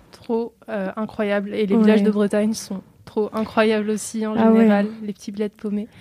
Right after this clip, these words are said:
Speaker 2: Ouais, ouais, non, c'était, c'était assez fou. Je me souviens de, bah, de passer nos soirées sur la plage toutes les trois, euh,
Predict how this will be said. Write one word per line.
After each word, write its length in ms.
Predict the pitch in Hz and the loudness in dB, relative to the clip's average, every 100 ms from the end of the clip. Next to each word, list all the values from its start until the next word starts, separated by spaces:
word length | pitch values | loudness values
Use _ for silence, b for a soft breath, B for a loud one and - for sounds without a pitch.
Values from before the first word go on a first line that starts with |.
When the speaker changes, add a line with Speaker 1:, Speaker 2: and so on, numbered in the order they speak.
| B - | B -4
Speaker 2:
Ouais, 220 | 220 208 | 0 2
ouais, 160 | 214 208 | 4 4
non, 120 | 208 | 2
c'était, 380 | 208 208 208 208 | 0 -2 0 0
c'était 260 | 202 - | -2 2
assez 240 | 208 - 214 | 2 2 -2
fou. 260 | - 214 | 0 -2
Je 60 | 202 | 0
me 80 | 202 | 0
souviens 280 | - 214 214 | 0 2 4
de, 180 | 208 202 | 4 4
bah, 200 | 196 196 | 2 2
de 100 | 196 | 2
passer 260 | 208 202 | 2 4
nos 120 | 214 208 | 4 4
soirées 380 | - 208 214 | 4 4 4
sur 160 | 220 220 | 2 4
la 140 | 202 196 | 4 4
plage 260 | 214 214 | 2 2
toutes 160 | - 220 | -2 0
les 100 | 208 | 0
trois, 340 | 196 214 214 | 2 4 4
euh, 180 | 214 196 | 4 2